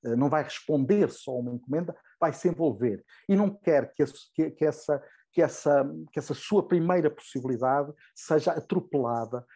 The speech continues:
por esta, por esta capaci-, por esta, por esta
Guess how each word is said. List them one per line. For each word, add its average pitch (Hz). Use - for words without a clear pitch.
por 139
esta, 143
por 143
esta 135
capaci-, -
por 143
esta, 143
por 147
esta 139